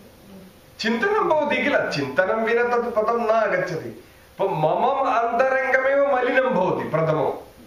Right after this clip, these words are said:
किल? अहम् उक्तवान्, इदानीम् अहं ताम् उक्तवान् इति चिन्तयतु, सा न शृणोति चेत् तत् तस्याः हस्ते अस्ति,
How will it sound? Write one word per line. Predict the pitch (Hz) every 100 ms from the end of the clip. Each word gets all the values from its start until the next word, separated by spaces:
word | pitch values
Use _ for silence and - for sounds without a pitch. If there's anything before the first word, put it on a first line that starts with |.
| - - - - - - - - - -
किल? | 101
अहम् | 98 101 - 175
उक्तवान्, | - - - - 226 196 175 - - - - - 175
इदानीम् | 202 196 208
अहं | 196 185 208 196
ताम् | 190 208 214
उक्तवान् | 196 - 170 156 - 117 151
इति | 160
चिन्तयतु, | 185 175 156 139 - - -
सा | - 135
न | 165 180
शृणोति | 190 185 190 190 190
चेत् | 202 202
तत् | 180 170
तस्याः | 160 165 185 190
हस्ते | 202 202 202
अस्ति, | 190 - -